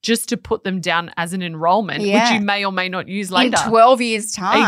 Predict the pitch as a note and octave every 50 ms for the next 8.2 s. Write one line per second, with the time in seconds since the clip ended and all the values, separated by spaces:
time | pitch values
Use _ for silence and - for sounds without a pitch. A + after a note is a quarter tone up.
0 | F#3 - - - A3 A3+ C4 - - A3 D#3+ D3 C#3 D3 D3+ - G3 A3 A3+ A#3
1 | A#3+ B3 A#3+ A3 - - - E3+ F#3 F3 E3+ F3+ - - D#3+ - - D3+ C#3+ -
2 | - G#3+ F#3+ - - - - - G3 F3+ F3+ F3+ F3 D#3+ F#3+ - B3 - - A3+
3 | G#3 A#3 A#3 A#3+ - - B3 A#3 A3 G#3+ G#3 - - G#3+ A3 A3+ B3 G#3 G3 G3+
4 | G3 G3+ G3 - G#3 F#3 E3+ E3 - - - A#3 A3+ A3 A3 A3 A3 G#3 A3 G#3
5 | - F#3+ F#3 F3+ E3+ F3+ F3+ E3+ E3 F3+ F3+ E3+ D#3 F3 F3 F3 E3+ F3 F3+ F3
6 | D3+ - F3 F#3 G#3 A3 G#3+ - A3+ G#3+ G#3+ G#3+ G#3 G#3 G3+ G3+ G3+ G3+ G3+ G3+
7 | G3+ G3+ G3+ G3+ G3+ G#3+ B3+ C4 C#4+ D#4 D#4+ D4+ B3 D#3+ A#3 A3+ G3+ - - A3
8 | A3 A3 G#3